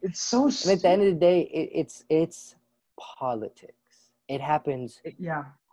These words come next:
Speaker 2: one time every four years, we vote for a new president.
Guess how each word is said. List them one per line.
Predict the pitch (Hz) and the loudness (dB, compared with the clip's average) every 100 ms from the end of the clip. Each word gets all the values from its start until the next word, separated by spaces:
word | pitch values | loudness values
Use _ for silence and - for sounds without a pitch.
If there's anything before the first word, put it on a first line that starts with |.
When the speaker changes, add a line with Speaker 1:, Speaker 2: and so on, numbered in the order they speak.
| _ _ _ - | _ _ _ -10
Speaker 2:
one | 120 135 175 190 | 0 4 4 2
time | 180 165 151 151 151 - | 0 2 2 0 -6 -10
every | 110 - 101 | -12 -10 -12
four | - - 156 170 | -4 4 6 6
years, | 156 127 113 110 107 - | 4 2 2 0 -6 -8
we | 107 | -8
vote | 101 117 123 | -2 0 0
for | - 120 | -2 -4
a | |
new | 117 113 | -2 -4
president. | 113 104 95 90 | -4 -6 -6 -10